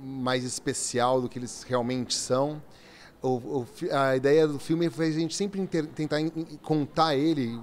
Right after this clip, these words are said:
formalmente, né, os recursos formais cinematográficos, como um faroeste,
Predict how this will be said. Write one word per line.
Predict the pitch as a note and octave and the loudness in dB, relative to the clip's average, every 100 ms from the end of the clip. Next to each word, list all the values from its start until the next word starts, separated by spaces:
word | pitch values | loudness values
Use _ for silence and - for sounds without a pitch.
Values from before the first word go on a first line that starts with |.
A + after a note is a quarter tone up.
| - | 0
formalmente, | D3 C#3 B2 A#2 D3 C3 A#2+ | 2 2 2 2 0 -2 -4
né, | B2 | -4
os | |
recursos | A#2 B2 B2+ | -4 -6 -8
formais | - B2 A#2 C3+ | -4 -2 0 -2
cinematográficos, | B2 B2 A2+ A#2 B2+ C3 - C#3 - - - - - | -2 -6 -4 0 0 0 -6 -14 -14 -20 -20 -18 0
como | D3+ D#3+ | 2 2
um | |
faroeste, | - D#3+ D#3 A2+ G2 - - G#2 | 2 4 6 4 0 -4 -6 -8